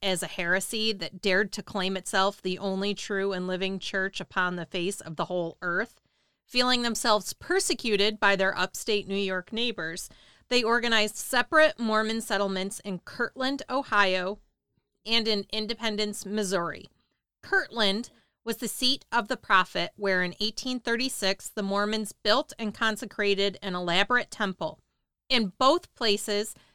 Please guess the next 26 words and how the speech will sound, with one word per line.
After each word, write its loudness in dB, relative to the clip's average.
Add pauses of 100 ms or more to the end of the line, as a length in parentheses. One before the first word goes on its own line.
(140)
they 4
isolated 2
themselves 0
from -2
their 2
neighbors, 2 (380)
and 2
much 4
as -4 (500)
other, 4
um, 6
nineteenth 0
century -2
religious 0 (560)
communitarian 2
groups -2
like -2
the -8
Shakers 0
or 4
the 0
Amish, 4 (360)
they 6
set 2
up 4
cohesive, 0